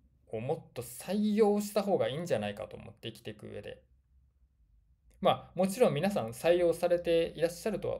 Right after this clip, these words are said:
思うんですけれども、まあ、政治って自分では、えー、どうしようもコントロールできない部分ってあると思うんで、一個人が。えー、そうなった時に、やっ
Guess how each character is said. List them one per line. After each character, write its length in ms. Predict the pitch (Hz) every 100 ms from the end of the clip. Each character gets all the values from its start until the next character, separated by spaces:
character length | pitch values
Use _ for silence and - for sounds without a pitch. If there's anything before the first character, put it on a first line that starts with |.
| -
思 260 | 156 202 196
う 20 |
ん 60 | 110
で 100 | 101
す 100 | -
け 120 | -
れ 60 |
ど 80 | -
も、 400 | 127 135 110 - - _ _ - _ -
ま 100 | 165
あ、 100 | 120 - - -
政 400 | - 226 254 247
治 80 |
っ 20 | 254
て 280 | - 233
自 220 | 208 262 185
分 400 | 247 277 262 240
で 140 | 226
は、 280 | 113 - - - _ _ -
え 180 | 107 104
ー、 40 | -
ど 120 | 208
う 60 |
し 240 | 233 - 247
よ 60 |
う 40 | 233
も 200 | 226 214
コ 160 | -
ン 80 | 220
ト 100 | 208
ロ 140 | 226 160
ー 20 |
ル 60 | 107
で 140 | 120
き 140 | 160
な 100 | 202
い 60 | 113
部 100 | 110
分 140 | 113
っ 40 | 107
て 140 | -
あ 120 | 147
る 120 | 214 -
と 100 | -
思 280 | 107 117
う 20 | 110
ん 40 |
で、 80 | 113
一 180 | 143 -
個 160 | 170
人 200 | 143 117
が。 180 | 95 - _ - - _ - - - - - - - - -
え 460 | 131 127 127 131 127
ー、 20 |
そ 260 | - 269 262
う 40 |
な 180 | 170 254
っ 120 | - -
た 120 | 139
時 340 | 120 123 110
に、 500 | 107 147 143 107 104 120
や 120 |
っ 40 | 127